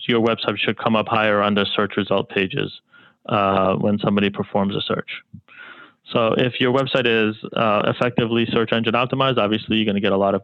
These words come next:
relevant traffic. Uh, and incidentally, serps, uh, is an acronym for, uh, search engine result pages. You can impress somebody with that. Okay, so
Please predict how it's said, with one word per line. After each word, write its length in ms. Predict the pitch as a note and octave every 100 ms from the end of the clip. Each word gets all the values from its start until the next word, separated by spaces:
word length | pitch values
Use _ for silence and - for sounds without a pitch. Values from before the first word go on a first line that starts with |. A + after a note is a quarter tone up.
| -
relevant 640 | - G#2+ A2+ A#2 B2 G#2
traffic. 420 | - C3+ - A#2+ - _ _ _ - _ -
Uh, 180 | A2+ A2
and 80 |
incidentally, 380 | A#2 A#2 A2+ A2 G#2+
serps, 320 | A#2+ B2 - G#2+
uh, 200 | A2 G#2+
is 280 | - G#2
an 160 | G#2 G2+
acronym 480 | G2+ G#2+ A2+ A2 G#2+
for, 520 | - G#2 G2+ G2+ G2 -
uh, 80 | G2+
search 240 | - A2 -
engine 340 | G#2 G#2+ G#2 G2+
result 440 | G2 G2 G2 -
pages. 480 | - G#2+ - - -
You 80 | -
can 120 | G2
impress 280 | F#2+ G2+ -
somebody 240 | - -
with 140 | - -
that. 240 | - - - _ _ - - - - _ - - - _ _ _ _ _ _ _ - - - - - - _ _ _ _ _ _ _ _ _ - - - - - - -
Okay, 360 | - - - - - - - -
so 260 | C#3 C3